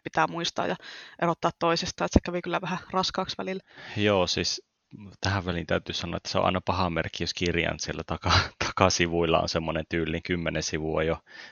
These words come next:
Speaker 2: valmiiksi jotain päähenkilöitä tai henkilön nimiä ja niitten selityksiä, niin sit on, alkaa jo kylmä hiki nousta niinku otsalle, että ei taas tällainen kirja.
Speaker 1: Niin, mutta toisaalta se on ihan hyvä, että sieltä pystyy sit tarkistamaan, että jos on unohtanut, että kuka tää tyyppi on, niin kuin,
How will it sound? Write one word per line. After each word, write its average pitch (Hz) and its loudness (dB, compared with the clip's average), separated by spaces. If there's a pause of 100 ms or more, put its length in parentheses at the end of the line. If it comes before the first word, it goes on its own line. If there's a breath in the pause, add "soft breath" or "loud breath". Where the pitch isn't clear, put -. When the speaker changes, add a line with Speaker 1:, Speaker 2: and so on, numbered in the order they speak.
(140 loud breath)
Speaker 2:
valmiiksi 85 2
jotain 82 0
päähenkilöitä 80 2
tai 82 4
henkilön 90 2
nimiä 87 2
ja 85 2
niitten 90 2
selityksiä, 90 4
niin 95 0
sit - 0
on, 87 -4 (440 loud breath)
alkaa 92 4
jo 90 2
kylmä 85 4
hiki 76 -2
nousta 73 -4
niinku 82 -10 (160)
otsalle, - 2
että - -6
ei 80 2
taas - -6
tällainen 85 -4
kirja. - -8 (540)
Speaker 1:
Niin, 196 -4
mutta 180 -6
toisaalta 185 -4
se 196 -2
on 180 2
ihan 196 2
hyvä, 214 6
että - 2
sieltä 196 0
pystyy - -4
sit - -2
tarkistamaan, 175 4
että - -2
jos 170 -2
on - 4
unohtanut, 160 6
että 170 0
kuka 165 8
tää 170 10
tyyppi - 0
on, 175 4
niin 170 -2
kuin, 175 -2